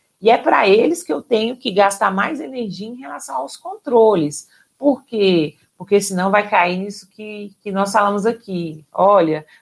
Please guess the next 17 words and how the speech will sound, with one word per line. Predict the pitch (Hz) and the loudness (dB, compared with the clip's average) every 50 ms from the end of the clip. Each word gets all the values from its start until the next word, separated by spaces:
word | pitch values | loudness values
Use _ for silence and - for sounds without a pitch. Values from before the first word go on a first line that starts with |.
| _ | _
você | - 180 180 - 202 170 | -14 -12 -6 -4 -2 0
vai | 180 180 175 - _ _ _ - | 0 0 0 -2 _ _ _ 2
pôr, | 233 247 302 320 302 294 - - | 2 4 4 4 0 -2 -4 -4
colocar | - 240 220 214 208 226 240 247 | 0 2 2 2 2 0 -2 -2
energia | 247 254 254 247 214 175 190 196 202 | -2 -4 -6 -6 -8 -6 -6 -6 -4
onde | 202 185 190 190 | -4 -4 -4 -4
não | 202 247 294 320 311 | -4 -4 -4 -6 -6
precisa, | - 254 226 208 196 - - - - 170 165 185 226 226 247 320 349 339 320 - _ _ _ _ _ _ _ _ _ _ - | -4 -2 -2 -2 -2 -6 -8 -8 -8 -8 -8 -8 -8 -10 -8 -8 -8 -10 -10 -12 _ _ _ _ _ _ _ _ _ _ -4
né, | 165 175 185 | -2 0 2
não | 196 220 254 285 | 4 2 2 2
precisa | - 262 233 226 220 - - 208 208 220 208 220 | 4 4 4 4 2 0 -6 -6 -4 -2 0 -2
de | 190 165 196 | 0 2 2
energia | 190 185 185 175 170 170 156 135 151 175 202 226 240 | 0 0 0 -2 -6 -6 -10 -12 -14 -12 -10 -8 -8
pra | 233 240 233 | -8 -6 -8
aquele | 180 - - 185 165 | -8 -8 -8 -10 -10
determinado | 156 165 160 180 165 165 160 156 160 | -10 -10 -10 -10 -10 -10 -12 -14 -14
processo, | - 151 156 151 - - 180 180 208 202 - | -12 -12 -12 -12 -8 -2 0 0 0 0 -2